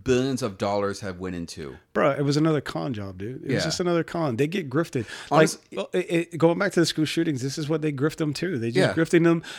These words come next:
Speaker 2: so they can say, "Oh, that, no, no, no. Guns aren't the issue. It's because schools are public.
Speaker 1: Yeah.
Speaker 2: Guns aren't the issue. It's because, you know, gay.
Speaker 1: Yeah.
Speaker 2: Gu-, guns aren't the issue because, you,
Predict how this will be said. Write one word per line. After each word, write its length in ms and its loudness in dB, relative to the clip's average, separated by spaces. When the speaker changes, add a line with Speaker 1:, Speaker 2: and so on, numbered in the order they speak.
Speaker 2:
so 160 4
they 160 8
can 160 0
say, 340 2
"Oh, 200 4
that, 180 4
no, 100 2
no, 120 2
no. 240 2
Guns 260 2
aren't 160 2
the 160 4
issue. 300 4
It's 140 -4
because 260 0
schools 280 0
are 60 0
public. 460 -6
Speaker 1:
Yeah. 60 4
Speaker 2:
Guns 200 6
aren't 180 6
the 160 8
issue. 280 4
It's 160 0
because, 420 4
you 140 6
know, 340 6
gay. 380 4
Speaker 1:
Yeah. 140 2
Speaker 2:
Gu-, 180 8
guns 240 6
aren't 140 4
the 160 8
issue 220 6
because, 480 4
you, 200 -2